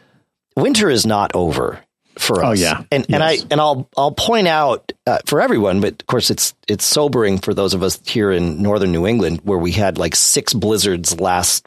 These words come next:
Speaker 1: winter alone, that this, as of this date one year ago, our first blizzard had only just started. So,
Speaker 2: Ooh.
Speaker 1: yeah. So the
Speaker 2: Okay.
Speaker 1: fact that we don't, you know, that we missed this one and we haven't had any others yet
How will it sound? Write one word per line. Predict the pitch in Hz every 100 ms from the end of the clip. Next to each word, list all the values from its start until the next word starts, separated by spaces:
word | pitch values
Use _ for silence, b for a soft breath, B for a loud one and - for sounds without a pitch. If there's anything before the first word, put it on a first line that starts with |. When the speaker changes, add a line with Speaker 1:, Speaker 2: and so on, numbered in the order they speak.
| -
Speaker 1:
winter | 104 95 98
alone, | 90 113 117 92 B B B B -
that | 139 - _ _
this, | - 123 175 233 - -
as | 156 180
of | 190 120
this | 156 180
date | 117 92 151 156 - -
one | - 123 147 139
year | 131 143
ago, | 104 110 92 87 - b b -
our | 123
first | 117 - 180 170 -
blizzard | 135 139 131 117
had | - - 123 -
only | 135 135 131
just | 104 110 104
started. | - - 92 85 62 - - _ _ _ _ _ -
So, | - 151 135 101
Speaker 2:
Ooh. | - -
Speaker 1:
yeah. | 147 220 196 135 78
So | - - 196 180 170 165
the | 165
Speaker 2:
Okay. | 180
Speaker 1:
fact | 233 247 262
that | 208 165
we | 170 185
don't, | 156 156 185 175 - _
you | 185
know, | 156
that | 123
we | 135 151
missed | 147 165 -
this | 151 143
one | 139 139 135 127
and | 117 110 95
we | 117
haven't | 139 135 127
had | 120 123 117
any | 107 110
others | 110 110
yet | 107 104 92